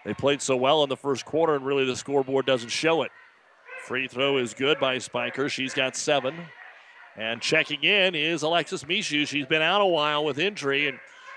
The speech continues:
Coach Boyd says we may see her here. Second free throw is good by Spiker. She's got eight. Bearcats have fourteen, and it's a four-point lead, fourteen to ten here at Norfolk.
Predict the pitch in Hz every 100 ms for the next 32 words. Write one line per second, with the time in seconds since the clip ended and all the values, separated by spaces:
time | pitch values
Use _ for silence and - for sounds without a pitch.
0 | - 127 135 - - 151 160 143 - -
1 | - - - 143 131 143 135 151 139 156
2 | 156 170 147 190 151 147 143 - - -
3 | - - - - - - - 143 139 143
4 | - 135 151 - 147 160 185 185 165 156
5 | 170 160 123 120 - _ _ 117 127 135
6 | - - 165 - 117 113 - _ _ _
7 | _ _ _ - - 151 160 156 143 147
8 | 208 - - 143 156 151 147 143 139 127
9 | 156 151 - 156 214 226 196 180 - 160
10 | 147 143 143 131 160 131 120 107 _ _
11 | - 139 - 135 143 127 143 160 143 117
12 | 143 135 135 - 147 147 147 117 -